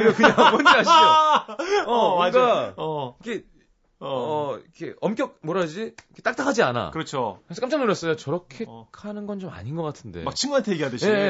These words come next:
Speaker 1: 예.
Speaker 2: 어.
Speaker 1: 좋은
Speaker 2: "잘
Speaker 1: 하루,
Speaker 2: 놀고 와." 막 이런 것처럼.
Speaker 1: "좋은 하루 지내?"
Speaker 2: 음.
Speaker 1: 약간 이런 느낌?
Speaker 2: 아이고,
Speaker 1: 예.
Speaker 2: 얼마나 좋아요. 놀러 가니까. 음.
Speaker 1: 그렇죠. Have a nice day.
Speaker 2: 아.
Speaker 1: 아.
Speaker 2: 아.
Speaker 1: 야, 당황하셨겠군요. 그래서
Speaker 2: 네.
Speaker 1: 옆에서 들리는 소리 때문에 들켰던 에피소드 웃긴 거 많을 텐데.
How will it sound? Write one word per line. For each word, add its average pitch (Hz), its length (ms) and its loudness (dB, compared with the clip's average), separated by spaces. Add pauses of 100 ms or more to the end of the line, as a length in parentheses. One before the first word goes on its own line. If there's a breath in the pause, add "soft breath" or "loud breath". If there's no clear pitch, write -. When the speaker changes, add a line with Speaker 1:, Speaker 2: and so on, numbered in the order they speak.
(400)
Speaker 1:
예. 110 80 -4
Speaker 2:
어. 107 260 -10 (180)
Speaker 1:
좋은 190 160 2
Speaker 2:
"잘 208 100 2
Speaker 1:
하루, 220 140 2
Speaker 2:
놀고 262 40 4
와." 233 260 4
막 226 80 -2
이런 165 140 -4
것처럼. 135 80 -10
Speaker 1:
"좋은 202 240 2
하루 233 100 2
지내?" 143 460 -2
Speaker 2:
음. 139 160 -10
Speaker 1:
약간 151 180 -2
이런 139 140 -2
느낌? 190 380 -6 (100)
Speaker 2:
아이고, 104 380 -12
Speaker 1:
예. 78 360 -8 (140)
Speaker 2:
얼마나 101 220 -12
좋아요. 139 680 -12
놀러 120 200 -8
가니까. 113 520 -12 (260)
음. 90 200 -20
Speaker 1:
그렇죠. - 240 -16
Have 233 120 0
a 254 40 0
nice 151 300 -2
day. 73 240 -12 (160)
Speaker 2:
아. 85 340 -20
Speaker 1:
아. 67 600 -18 (1120 loud breath)
Speaker 2:
아. 104 220 -10
Speaker 1:
야, 113 100 -8
당황하셨겠군요. 107 1200 -6
그래서 107 220 -2
Speaker 2:
네. 101 220 -12
Speaker 1:
옆에서 226 440 0
들리는 202 480 -4
소리 233 220 -6
때문에 202 220 -2
들켰던 147 520 -8
에피소드 135 320 -10
웃긴 143 180 -12
거 139 40 -8
많을 85 200 -8
텐데. 82 520 -14